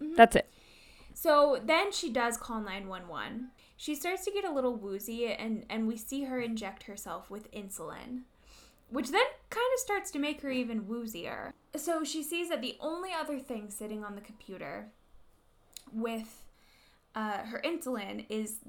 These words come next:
Speaker 1: the computer, the laptop, which is just, uh,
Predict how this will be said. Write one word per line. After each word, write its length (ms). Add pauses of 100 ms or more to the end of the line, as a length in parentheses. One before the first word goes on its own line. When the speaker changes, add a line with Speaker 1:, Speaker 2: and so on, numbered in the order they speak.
(400)
Speaker 1:
the 140
computer, 540 (100)
the 60
laptop, 580 (420)
which 220
is 160
just, 440 (180)
uh, 60